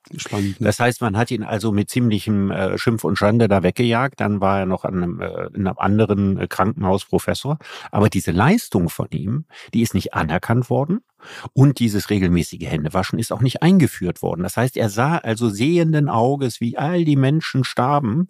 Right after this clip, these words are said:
Speaker 2: ja, weil sein Prinzip, was er entdeckt hatte und was völlig richtig war, nicht angewendet wurde.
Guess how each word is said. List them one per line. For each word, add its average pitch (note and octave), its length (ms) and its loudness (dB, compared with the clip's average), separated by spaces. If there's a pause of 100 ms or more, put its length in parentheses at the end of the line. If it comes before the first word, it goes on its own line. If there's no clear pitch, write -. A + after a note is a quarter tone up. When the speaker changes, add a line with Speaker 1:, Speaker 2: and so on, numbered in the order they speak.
(140)
Speaker 2:
ja, A2 280 -2 (340)
weil C3+ 600 2
sein G#2+ 340 2
Prinzip, C3+ 480 -6
was A2+ 140 -2
er G#2+ 160 -2
entdeckt G2 340 -2
hatte B2 180 -2
und A2+ 80 -2
was G#2 140 0
völlig A2 320 -4
richtig C3+ 380 -2
war, G#2 80 4
nicht C#3 240 4
angewendet D3+ 560 2
wurde. - 260 -8